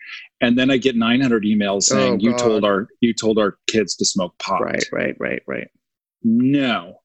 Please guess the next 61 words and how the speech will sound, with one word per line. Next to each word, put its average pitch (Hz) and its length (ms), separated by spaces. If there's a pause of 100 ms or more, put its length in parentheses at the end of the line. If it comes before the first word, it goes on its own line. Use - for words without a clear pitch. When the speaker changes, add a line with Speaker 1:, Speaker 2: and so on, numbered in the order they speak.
(100)
Speaker 1:
I 165 280
told 160 400
them 123 200
their 120 140
safest 131 480
form 117 180
of 101 120
intoxication 101 1000
is 101 140
cannabis. - 520 (300)
If - 180
they 156 180
said, 139 360
"Hey, 156 420 (220)
what 151 140
do 190 60
you 185 100
think 165 300
we 151 240
should 117 260
do, 95 260
Joe?" 92 520 (180)
I'm 113 180
gonna 123 140
say, 104 420
"I 101 80
think 117 220
you 170 80
should 120 160
be 98 100
on 98 160
an 92 120
intramural 98 480
team. 180 440 (460)
I 98 60
think 107 220
you 101 60
should 95 200
do 95 100
a 87 60
service 143 400
project. 127 480
I 98 60
think 98 220
you - 60
should - 180
study 131 380
hard. 110 380
I 90 40
think 87 200
you 87 40
should 90 140
have 82 80
a 85 60
lot 110 240
of 110 60
fun. 107 440
You 85 80
should - 220
meet 120 280
friends." 107 540